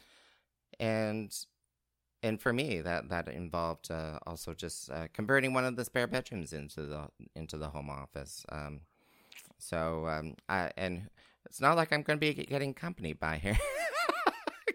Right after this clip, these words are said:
Company to stay over the night anytime soon. <laughs> So the spare bedroom can afford it. <laughs> It can, it can afford the, the two monitors and the, <laughs> and the desk and the chair and, and the internet cables <laughs> all over the place.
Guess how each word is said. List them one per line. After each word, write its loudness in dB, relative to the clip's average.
Company -2
to -2
stay 6
over 2
the -2
night 2
anytime 6
soon. 0
<laughs> -2
So 4
the 0
spare -4
bedroom 0
can 2
afford 2
it. 0
<laughs> -8
It 0
can, 4
it 4
can 6
afford 4
the, 2
the 4
two 4
monitors 2
and -4
the, -2
<laughs> -
and 0
the -2
desk 4
and -2
the -8
chair 6
and, -2
and 0
the 2
internet 6
cables 8
<laughs> 2
all 10
over 6
the -4
place. -8